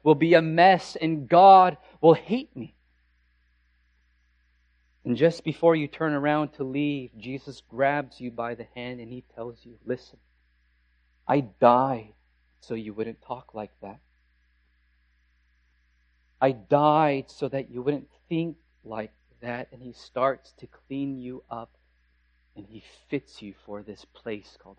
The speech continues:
heaven. The great Baptist preacher who I love to quote, Spurgeon, he, uh, puts it like this, and let me just read this for you. He writes,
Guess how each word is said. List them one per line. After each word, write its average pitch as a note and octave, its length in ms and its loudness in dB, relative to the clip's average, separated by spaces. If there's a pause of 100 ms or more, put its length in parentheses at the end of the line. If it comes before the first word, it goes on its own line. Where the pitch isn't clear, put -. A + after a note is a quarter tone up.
(140)
heaven. - 240 -20 (4000)
The A#2+ 120 -12
great B2 340 -2
Baptist A#2+ 480 -8
preacher A#2+ 360 -10
who A#2 120 -12
I A2 60 -4
love C3 300 -4
to A#2+ 80 -16
quote, - 380 -6 (480)
Spurgeon, G#2+ 520 -10 (960)
he, G2 160 -12
uh, F#2+ 140 -6 (300)
puts - 240 -14
it A2+ 80 -12
like A2 260 -10
this, G#2+ 300 -16
and G2 80 -20
let G#2 100 -20
me G#2+ 80 -20
just G#2 240 -20
read A#2 220 -12
this - 240 -20
for A2 120 -18
you. G2 120 -18
He A2 160 -14
writes, A2 440 -8